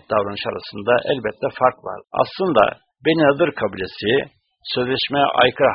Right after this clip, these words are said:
hareket ve düşmanlardan yana olmaktan cezalandırılmış, "Müslümanlar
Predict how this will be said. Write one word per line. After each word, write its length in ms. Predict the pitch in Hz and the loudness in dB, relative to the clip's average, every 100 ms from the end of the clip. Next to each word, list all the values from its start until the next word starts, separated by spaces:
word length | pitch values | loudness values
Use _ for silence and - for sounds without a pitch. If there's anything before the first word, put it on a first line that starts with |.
| 101 | 2
hareket 420 | 113 - 156 - 110 | -2 0 0 0 2
ve 100 | 123 113 - | 4 4 0
düşmanlardan 840 | 113 - 123 123 120 120 117 139 131 92 107 | -10 -4 2 2 6 6 8 6 6 0 -2
yana 180 | 113 113 - | 0 2 0
olmaktan 560 | 127 117 120 - 147 117 98 _ - | 0 2 0 4 4 4 -2 _ -6
cezalandırılmış, 920 | 120 110 117 107 104 101 101 123 139 - - _ - | -2 4 4 4 0 -4 -6 -4 -4 -6 -12 _ -10
"Müslümanlar 580 | 113 127 127 127 131 | -8 0 4 6 8